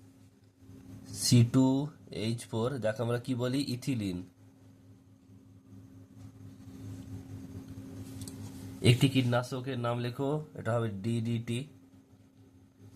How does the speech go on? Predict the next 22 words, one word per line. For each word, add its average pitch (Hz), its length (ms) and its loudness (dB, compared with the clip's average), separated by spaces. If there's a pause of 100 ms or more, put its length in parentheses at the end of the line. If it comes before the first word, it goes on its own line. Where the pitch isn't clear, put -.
(880)
শূন্যস্থান 131 380 8
পূরণ 127 240 2
করো, 123 420 -2
বলছে 113 160 -4
সিএও 131 680 -2
প্লাস 123 280 0
এইচ 123 240 -4
টু 127 220 -2
ও। 90 200 -6 (120)
কি 113 100 -4
হবে 120 160 -2
তাহলে 123 180 -2
এটা? 147 340 -2 (540)
সিএ 135 560 -2 (1200)
লিখবে, 107 400 4
সিএওএইচ 127 2250 -2 (320)
হোল 101 300 -2
টু। 101 240 -2 (1500)
নেক্সট 117 180 0
প্রশ্ন 139 280 -4
বলছে 127 340 -2
যে 123 300 0